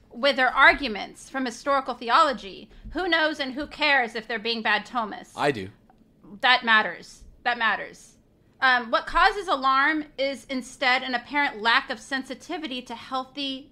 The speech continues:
Speaker 1: rationality."
Speaker 2: Relationality.
Speaker 1: Relationality. What?
Speaker 2: No, the lack of sensitivity to healthy relationality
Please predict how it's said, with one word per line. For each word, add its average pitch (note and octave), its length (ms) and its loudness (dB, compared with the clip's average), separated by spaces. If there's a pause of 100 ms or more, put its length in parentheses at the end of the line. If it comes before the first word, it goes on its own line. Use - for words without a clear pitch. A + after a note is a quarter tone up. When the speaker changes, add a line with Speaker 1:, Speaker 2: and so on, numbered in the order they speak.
Speaker 1:
rationality." A3+ 960 -6 (800)
Speaker 2:
Relationality. F2 800 -4
Speaker 1:
Relationality. C#4+ 580 -2
What? A#3 140 -12 (1700)
Speaker 2:
No, F#3+ 200 8
the D3+ 140 6
lack D#3+ 240 8
of G#3+ 100 4
sensitivity G#3 600 -2
to D#3 120 2
healthy E3 260 4
relationality C#3+ 800 2